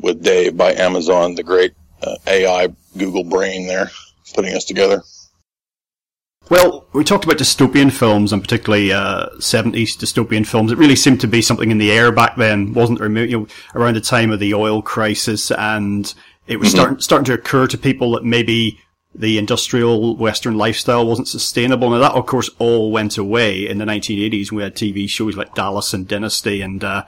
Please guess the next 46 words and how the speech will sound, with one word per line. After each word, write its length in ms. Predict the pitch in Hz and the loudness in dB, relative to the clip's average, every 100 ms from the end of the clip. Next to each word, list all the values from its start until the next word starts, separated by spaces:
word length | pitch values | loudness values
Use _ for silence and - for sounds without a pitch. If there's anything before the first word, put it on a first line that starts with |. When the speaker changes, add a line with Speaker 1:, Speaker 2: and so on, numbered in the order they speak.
| _ _ - | _ _ -6
Speaker 2:
Miami 420 | 113 104 107 101 | -2 0 0 0
Speaker 1:
Oh, 140 | 101 120 | 2 6
yeah. 60 | 107 | 6
Speaker 2:
Vice, 200 | 110 - _ | 4 -2 _
you 100 | 139 | -2
know, 120 | 107 104 | 0 0
and 80 | |
all 180 | 113 110 | 0 2
Speaker 1:
Good 100 | 107 | 4
Speaker 2:
that 120 | 117 - | 4 4
Speaker 1:
point. 120 | - | 2
Speaker 2:
st-, 260 | - - - | 0 -6 0
that 240 | 127 - | 2 2
stuff. 400 | - 107 - - _ - - _ - | -4 -4 -6 -10 _ -20 -20 _ 2
But, 340 | 147 - - - - | 4 4 2 -6 2
uh, 260 | 127 123 | 4 4
one 160 | 135 156 | 4 2
of 60 | |
my 100 | 135 | 2
favorite 340 | 143 151 139 - | 0 -2 -4 -6
films 460 | - 120 113 107 | -4 -4 -4 -6
from 540 | - 117 104 101 101 - - | -8 -6 -6 -6 -10 -14 -8
back 180 | 104 104 | -6 -6
in 80 | 107 | -8
the 60 | 95 | -10
day, 400 | 104 98 101 101 | -10 -8 -10 -8
uh, 360 | 104 104 104 - | -6 -4 -6 -6
is 160 | 110 | -8
Rollerball. 520 | 110 165 180 107 104 104 _ _ 110 | -2 0 0 -2 -6 -8 _ _ -8
And 280 | 107 107 | -8 -8
to 100 | - | -8
me, 180 | 110 123 | -4 -4
it's 200 | 107 - | -4 -8
a 20 | |
great 320 | 107 131 131 131 | -8 -6 -6 -6
dystopian 560 | - 120 113 104 101 | -10 -10 -8 -8 -10
film, 500 | - 113 110 104 107 151 | -8 -6 -4 -4 -8 -8
well 280 | 127 175 | 0 2
produced. 380 | 175 123 127 156 | 2 -2 -2 -2
I 80 | 170 | -4
think 180 | 196 190 | -6 -4
a 60 | |
really 320 | 117 151 190 190 | -4 -2 -4 -2
good 340 | 160 139 - | -2 -2 -2
balance 440 | 123 135 143 123 | -2 -2 -2 -6
between 640 | - 113 - 127 123 117 | -10 -14 -8 -4 -2 -2